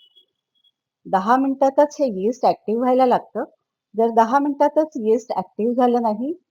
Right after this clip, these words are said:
तर आपल्याला हे यीस्ट पिझ्झा बेस बनवण्यासाठी वापरायचं नाहीये, कारण त्याने पीठ भिजवल्यावर ते नीट फर्मेंट होत नाही आणि मग आपला पिझ्झा चिवट होतो. दहा मिनिट झालेत, आपलं यीस्ट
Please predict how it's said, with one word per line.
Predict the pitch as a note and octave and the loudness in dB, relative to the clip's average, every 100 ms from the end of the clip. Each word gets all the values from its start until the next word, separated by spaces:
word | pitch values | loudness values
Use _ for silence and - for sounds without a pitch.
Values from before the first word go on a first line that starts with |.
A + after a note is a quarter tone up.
| _ _ - | _ _ -2
तर | B3 | 0
आपल्याला | B3 G3+ G#3+ B3 | 0 4 4 4
हे | C4+ C#4+ F#3+ | 2 0 0
यीस्ट | G#3+ D#4+ _ _ _ _ _ | -2 -2 _ _ _ _ _
पिझ्झा | A3+ F3+ B3 B3+ | -6 0 2 4
बेस | B3+ B3+ | 4 4
बनवण्यासाठी | G#3+ G3 F#3+ G#3+ A3+ A3+ C4+ | 0 2 2 0 -2 -6 -2
वापरायचं | D4 E3+ F#3 F#3 F#3 G#3+ | 0 0 2 0 0 -2
नाहीये, | F#3 D#3 D3+ C#3+ D3 _ _ _ _ _ _ _ _ _ _ _ _ - | -2 -2 -6 -12 -20 _ _ _ _ _ _ _ _ _ _ _ _ 0
कारण | G3 G3+ A#3+ | 2 2 2
त्याने | C4 C4+ | 0 0
पीठ | D4 A3+ A3 A3 | -2 -2 -2 2
भिजवल्यावर | B3+ A#3 A#3+ A#3 A3+ C#4 - | 2 4 4 4 4 0 2
ते | C4 | 2
नीट | B3+ G#3+ B3 - | 2 0 -2 0
फर्मेंट | A#3 G3 G3+ C4 C#4+ | 0 2 0 -2 2
होत | C4+ C#4 | 2 2
नाही | F3 G3 E4 _ _ _ _ - | 0 -4 -8 _ _ _ _ -2
आणि | G3 A#3+ | 0 2
मग | A#3 B3 | 2 4
आपला | C4 C4 | 2 2
पिझ्झा | C#4 G#3+ E3 A#3+ | 2 0 0 0
चिवट | D#4 C4 F#3+ G3 G3 | 0 -2 2 2 0
होतो. | G3+ - _ _ _ _ _ _ _ _ _ _ _ _ _ _ _ _ _ | -8 -10 _ _ _ _ _ _ _ _ _ _ _ _ _ _ _ _ _
दहा | E3+ F3+ F#3 A#3 | -6 -2 2 2
मिनिट | C#4 C#4 C4 B3+ | 2 0 -2 -2
झालेत, | C#4 G#3 F#3 D4+ _ _ _ _ _ | 0 2 2 -2 _ _ _ _ _
आपलं | - G#3 A3+ B3 | -2 2 2 2
यीस्ट | A#3 B3 - | 2 0 -2